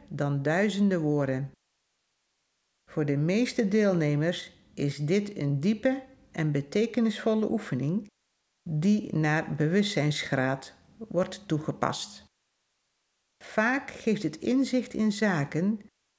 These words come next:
waar je al jaren niet doorheen komt, zoals:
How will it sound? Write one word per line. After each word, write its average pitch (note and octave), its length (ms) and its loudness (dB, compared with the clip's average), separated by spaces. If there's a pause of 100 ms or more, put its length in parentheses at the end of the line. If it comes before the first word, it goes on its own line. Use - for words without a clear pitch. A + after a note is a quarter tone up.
(180)
waar E3 180 4
je F3+ 200 2
al D3 160 2
jaren G3 800 2
niet G3+ 320 0
doorheen D#3+ 420 0
komt, C3+ 480 -6
zoals: D#3 800 -2